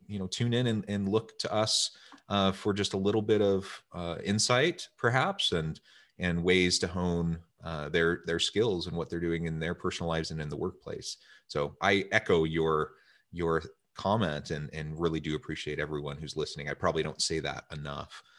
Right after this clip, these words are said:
on this podcast. Well, Stephanie, uh,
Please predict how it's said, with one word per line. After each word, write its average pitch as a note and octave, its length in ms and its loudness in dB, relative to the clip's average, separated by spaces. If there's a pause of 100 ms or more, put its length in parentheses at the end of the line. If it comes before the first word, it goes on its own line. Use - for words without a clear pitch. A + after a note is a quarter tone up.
(140)
on D2 160 -8
this C2+ 200 -6
podcast. - 680 -10 (500)
Well, A#2 160 6
Stephanie, A2 720 4
uh, F#2+ 300 4